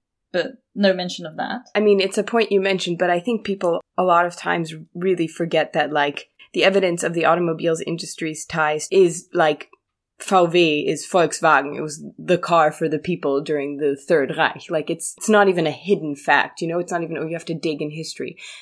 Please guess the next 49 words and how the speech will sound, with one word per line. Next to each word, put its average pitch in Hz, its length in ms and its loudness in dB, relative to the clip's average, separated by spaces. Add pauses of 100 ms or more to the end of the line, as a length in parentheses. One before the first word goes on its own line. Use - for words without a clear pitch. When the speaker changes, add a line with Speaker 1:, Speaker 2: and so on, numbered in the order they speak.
(240)
Speaker 2:
It's - 360 0 (100)
literally 175 400 0
plainly 156 480 -2
there 147 280 2
for - 200 -2
everyone 156 340 0
to 156 100 -8
see 151 220 -6
and 147 100 -4
no 151 100 -2
one 160 140 -6
cares. - 520 -8 (260)
Speaker 1:
Even 226 320 -2
recently, 185 600 -2
they 190 160 0
had 202 220 -2
that 196 120 0
massive 233 600 2
scandal 196 680 0 (100)
with 190 220 0
the 185 100 0
emission 202 540 2
stuff. 180 440 -2
They 190 100 0
were 185 100 -4
saying 196 300 -2
cars 185 320 0
were 180 80 -4
low 175 180 -2
emission 175 420 -6
when 165 160 -12
basically 175 440 -6
they 175 160 -6
weren't. 180 440 -2 (200)
Speaker 2:
Hmm. 165 260 0 (100)
Speaker 1:
And 202 160 2
they 185 80 2
got 170 160 -4
sued 180 340 -4
a 175 60 -2
lot 180 360 -2
in 190 80 -8
the 165 80 -8
U 165 160 -6
S 214 300 -4
for, 202 120 -8
like, 165 240 -6
basically 175 420 -8
fraud. 175 520 -2